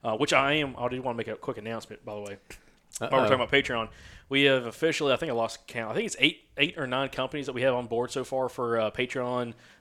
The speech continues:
Speaker 1: uh, our Patreon partnership program, uh, which will be sponsoring, they will be sponsoring a, uh, giveaway every single month, uh, with between, uh,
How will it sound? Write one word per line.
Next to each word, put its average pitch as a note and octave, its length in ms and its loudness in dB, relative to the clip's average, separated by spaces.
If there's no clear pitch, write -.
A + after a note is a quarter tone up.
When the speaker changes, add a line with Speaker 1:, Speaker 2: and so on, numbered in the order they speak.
Speaker 1:
uh, A#2 60 -6
our A2 220 0
Patreon C3 380 0
partnership C3+ 380 -2
program, D3+ 420 -2
uh, A2+ 380 -2
which B2 320 -4
will C3 160 -2
be A#2+ 220 -4
sponsoring, B2+ 560 -2
they B2 80 0
will B2 160 -4
be A2 40 -10
sponsoring A#2+ 800 -4
a, A2 640 -4
uh, G#2 280 -6
giveaway B2 440 4
every B2 200 -4
single B2 200 -4
month, A#2 380 0
uh, A2+ 300 -4
with A#2 260 -4
between, A#2 600 -6
uh, G#2+ 380 0